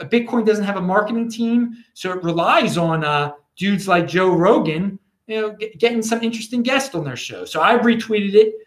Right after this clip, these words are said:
You can retweet it also. It is linked to below. All right, everyone. I am Adam Meister, the Bitcoin Meister, the Disrupt Meister, a new show here every si-,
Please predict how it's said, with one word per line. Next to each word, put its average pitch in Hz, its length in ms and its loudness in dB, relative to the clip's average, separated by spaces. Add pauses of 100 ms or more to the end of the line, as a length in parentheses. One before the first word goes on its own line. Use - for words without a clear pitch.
(100)
You 214 140 0
can 220 140 2
retweet 208 440 -2
it 196 140 0
also. 180 640 0 (200)
It 185 140 0
is 180 400 -2
linked 180 520 -2
to 175 380 0 (160)
below. 156 560 4
All 208 200 6
right, 143 180 4
everyone. 92 480 -8 (480)
I 220 200 4
am 220 180 4
Adam 190 400 0
Meister, 160 400 -4
the 139 80 -14
Bitcoin 151 420 -8
Meister, 131 300 -10
the 117 80 -16
Disrupt 190 480 -4
Meister, 214 600 0
a 151 100 -6
new 202 420 4
show 202 360 2
here 180 400 -6
every 269 240 2
si-, - 360 -6